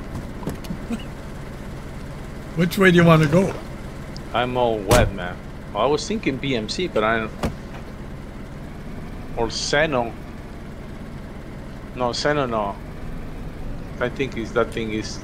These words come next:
Speaker 2: There's A I over there. Holy shit, what was that? You killed the lights?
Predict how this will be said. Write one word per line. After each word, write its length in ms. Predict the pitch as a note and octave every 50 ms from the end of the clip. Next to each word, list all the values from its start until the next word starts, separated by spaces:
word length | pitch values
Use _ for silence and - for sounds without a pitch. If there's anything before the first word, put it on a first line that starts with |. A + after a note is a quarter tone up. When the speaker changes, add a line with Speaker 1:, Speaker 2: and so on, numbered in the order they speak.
| - -
Speaker 2:
There's 260 | B2 A#2 A2+ - -
A 220 | A#2+ A2+ G#2+ G#2
I 180 | G2 G2 G2+ G2+
over 160 | G2 F#2+ F#2
there. 220 | E2+ - - E2+ E2+ - - - - - - - - - - - - - - - - - -
Holy 260 | F3 F3 D#3 C3 A#2+ -
shit, 220 | - - C#3 B2
what 140 | B2 B2+ B2+
was 160 | - A#2+ -
that? 180 | B2 A#2+ G#2+ G2 F#2 - - - - - - - - - - - - - - - - - - - - - - - - - - - - - - - - - - - - - - - - - - - - - - - -
You 60 | - -
killed 160 | - D#3+ D3+ C#3+
the 80 | C#3+
lights? 460 | B2+ B2+ C3 E3 G3 - - - -